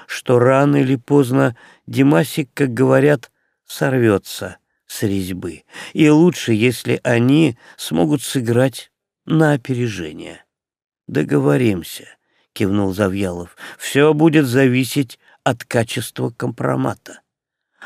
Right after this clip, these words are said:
"А есть какие-то сроки?" уточнила Стеша, чувствуя затылком тот же взгляд, который ощутила на подземной парковке. Вопрос только в том,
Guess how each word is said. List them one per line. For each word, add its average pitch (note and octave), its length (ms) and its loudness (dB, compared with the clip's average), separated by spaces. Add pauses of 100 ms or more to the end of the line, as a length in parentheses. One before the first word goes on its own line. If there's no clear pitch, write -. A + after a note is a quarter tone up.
(120)
"А C3 160 2
есть D#3 400 -2
какие-то G2 880 -8 (320)
сроки?" C3+ 680 -8 (300)
уточнила B2 600 0
Стеша, C#3+ 540 0 (240)
чувствуя B2 580 -2
затылком B2+ 720 0
тот B2 300 0
же G#2+ 120 -2
взгляд, A#2+ 500 0 (240)
который A#2+ 500 -2
ощутила C3 760 0 (300)
на C#3 160 2
подземной B2 580 0
парковке. A#2 760 -6 (360)
Вопрос C3+ 360 -2
только C#3 320 -2
в - 120 -12
том, D#3 440 2